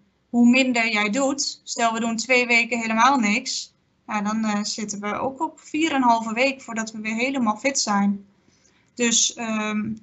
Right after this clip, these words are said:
ja, wat je daar zelf al in kan doen, is bedenken: hoeveel doen mijn spelers nu thuis? Ehm, en dan met name, hebben zij al, eh, gesprongen, hebben zij al, eh, gesprint?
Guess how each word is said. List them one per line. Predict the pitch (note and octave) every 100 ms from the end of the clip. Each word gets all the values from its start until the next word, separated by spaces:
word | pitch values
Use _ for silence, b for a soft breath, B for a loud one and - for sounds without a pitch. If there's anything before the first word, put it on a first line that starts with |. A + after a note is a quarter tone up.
| _ _ _ _ _ -
ja, | A#3+
wat | G#3+ A#3
je | B3+
daar | A3+
zelf | - A#3 C4+
al | B3+
in | A#3 A#3 A#3
kan | A3+ G3+
doen, | B3+ C#4 A#3
is | A3 -
bedenken: | G#3+ A3 A#3 A#3 A3+
hoeveel | A#3 B3+ B3+ A3+ A3 - _ _
doen | - A#3 D4 C4+
mijn | G#3+ A3
spelers | - A3+ G#3+ G#3 G#3+ -
nu | A3 A3 G#3 - -
thuis? | - A3+ G3+ G#3+ - - - _ _ _ _ _
Ehm, | B3+ A3 A3 G#3 G#3 G#3 G#3 - _ _ _ -
en | A#3 A3
dan | A3 A3 A3
met | A3 A3
name, | A3 A#3+ C4 A#3 G#3 A3 B3 C#4
hebben | A#3 A#3
zij | B3 A3+ G#3+ A3
al, | - G#3 G#3+ -
eh, | G#3+ G#3+ G#3+
gesprongen, | - - B3 C4+ C4+ G#3+ G#3+
hebben | G#3 G#3
zij | A3 G#3+ G#3+
al, | G#3+ G#3+ G#3+
eh, | G#3+ G#3+ A3
gesprint? | A#3 - - C#4+ B3+ A3 -